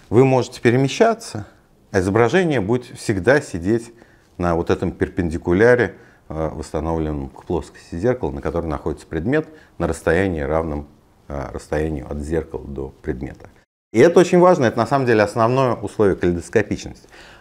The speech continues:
э, что у вас складывается картинка, которая не зависит от вашего положения. А вот смотрите, давайте возьмём два зеркала, они здесь могут менять угол. И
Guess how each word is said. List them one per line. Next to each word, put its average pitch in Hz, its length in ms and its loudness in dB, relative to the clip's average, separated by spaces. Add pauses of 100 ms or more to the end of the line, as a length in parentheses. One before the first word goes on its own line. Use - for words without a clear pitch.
э, 82 240 -2
что 95 200 2
у - 20 6
вас 101 180 2
складывается 95 500 0
картинка, 165 640 -2 (300)
которая 143 380 4
не 139 280 4
зависит 113 400 2
от 73 120 -6
вашего 82 320 0
положения. 73 520 -4 (380)
А 101 140 0
вот 127 140 -2
смотрите, 123 380 2 (300)
давайте 117 440 0
возьмём 98 320 2
два 87 160 4
зеркала, 123 440 -2
они 113 200 2
здесь 98 180 -4
могут 85 360 -4 (1120)
менять 95 340 -2
угол. 196 340 4 (580)
И 156 420 6